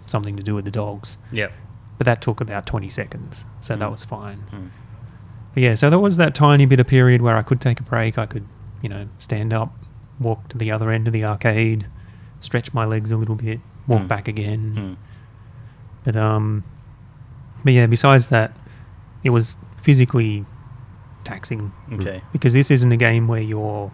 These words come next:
Speaker 1: where it's, you know, not much going on. You're constantly firing away on those buttons.
Speaker 2: Yep.
Speaker 1: And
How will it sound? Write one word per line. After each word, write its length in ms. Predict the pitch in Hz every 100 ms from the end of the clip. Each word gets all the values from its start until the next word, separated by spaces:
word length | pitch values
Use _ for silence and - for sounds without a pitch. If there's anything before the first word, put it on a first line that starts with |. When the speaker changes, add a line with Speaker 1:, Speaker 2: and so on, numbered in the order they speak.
| - - - - - - - - - - - - - 143
Speaker 1:
where 200 | 107 101
it's, 320 | - - -
you 120 | 147 117
know, 100 | 104
not 220 | 110 120
much 240 | 107 -
going 280 | 123 104 107
on. 220 | 113 107
You're 180 | 104 110 104
constantly 840 | - 123 120 - 120 113 104 101 98 - - - -
firing 500 | - 117 113 113 110
away 240 | 104 110
on 120 | 110 110
those 180 | 110
buttons. 560 | 107 127 160 160 170 -
Speaker 2:
Yep. 180 | 104 95 - - - - - - - - -
Speaker 1:
And 580 | 123 110 107 107 104 -